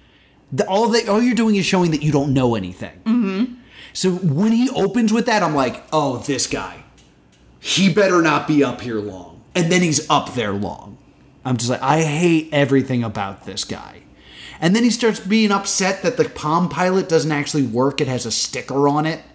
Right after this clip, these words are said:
Speaker 2: Yeah.
Speaker 1: I was like, "I don't care, dude. Like, you are,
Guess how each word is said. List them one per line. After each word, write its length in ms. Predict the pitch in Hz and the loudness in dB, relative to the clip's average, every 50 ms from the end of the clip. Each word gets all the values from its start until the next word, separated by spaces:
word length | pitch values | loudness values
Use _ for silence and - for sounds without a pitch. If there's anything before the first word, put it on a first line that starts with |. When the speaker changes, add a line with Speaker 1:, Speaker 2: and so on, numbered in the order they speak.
| _ _ | _ _
Speaker 2:
Yeah. 300 | - 208 214 196 151 143 - - - - - | 0 0 0 0 -2 -6 -10 -14 -20 -14 -8
Speaker 1:
I 40 | 175 | -4
was 100 | 196 202 | 0 0
like, 140 | 220 208 | 0 0
"I 140 | - 208 247 | 2 2 2
don't 320 | 277 277 269 269 269 269 269 | 4 2 2 0 -2 -4 -8
care, 560 | - - 170 196 220 226 220 208 190 165 131 | -8 -6 -2 0 0 2 2 2 0 0 -2
dude. 760 | 98 - - 143 143 135 151 175 185 196 175 202 185 - - - _ _ _ _ _ _ _ _ | -6 -4 -2 0 2 2 2 2 0 2 0 0 -2 -2 -8 -20 _ _ _ _ _ _ _ _
Like, 200 | 147 170 165 135 143 | -2 -2 0 0 -4
you 340 | 143 156 180 247 285 311 | -4 0 0 2 2 2
are, 420 | 294 262 254 226 - - - - | 2 2 2 0 -2 -4 -16 -20